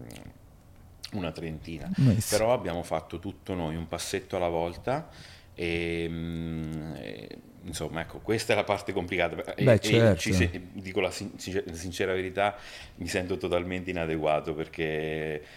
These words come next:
Speaker 1: finché dovevamo creare dei contenuti per noi, mm,
Speaker 2: Chiaro.
Speaker 1: ero contento, ma adesso devo dire, fare l'imprenditore a questo livello è complicato e po-, e come lo viviamo noi, che appunto lo viviamo con questo senso di responsabilità molto profondo,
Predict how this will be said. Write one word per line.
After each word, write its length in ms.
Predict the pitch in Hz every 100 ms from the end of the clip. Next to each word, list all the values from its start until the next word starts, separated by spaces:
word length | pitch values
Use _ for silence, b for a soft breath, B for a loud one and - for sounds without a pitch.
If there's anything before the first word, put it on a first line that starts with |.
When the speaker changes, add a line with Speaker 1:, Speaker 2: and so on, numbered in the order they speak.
| B
Speaker 1:
finché 300 | - 98 101
dovevamo 400 | 101 95 92 92
creare 600 | 85 95 90 90 90 87 85
dei 100 | 85
contenuti 520 | 90 85 90 87 87
per 200 | 90 87
noi, 480 | 92 95 104 98 95
mm, 540 | 90 71 - - 64 -
Speaker 2:
Chiaro. 360 | - 107 92
Speaker 1:
ero 120 | 85 90
contento, 600 | 87 82 82 78 80 80
ma 100 | 80
adesso 640 | 85 90 - 95 85 82 B B B
devo 220 | - 82 82
dire, 220 | 82 80
fare 220 | 87 82
l'imprenditore 680 | 82 82 82 85 85 85 82
a 20 |
questo 260 | - 82 80
livello 400 | 82 87 87 78
è 200 | 76 -
complicato 720 | 82 76 78 71 69 71 76
e 80 | 67 - - -
po-, 140 | -
e 160 | - 82
come 200 | - 90
lo 60 | 90
viviamo 380 | 90 90 87
noi, 140 | 90 80
che 60 |
appunto 300 | 78 - 78
lo 60 | 80
viviamo 260 | 78 78 80
con 100 | 78
questo 240 | 80 90
senso 300 | 82 80 82
di 60 | 82
responsabilità 640 | 78 80 78 76 78 78
molto 280 | 73 73 -
profondo, 600 | 80 80 82 85 90 95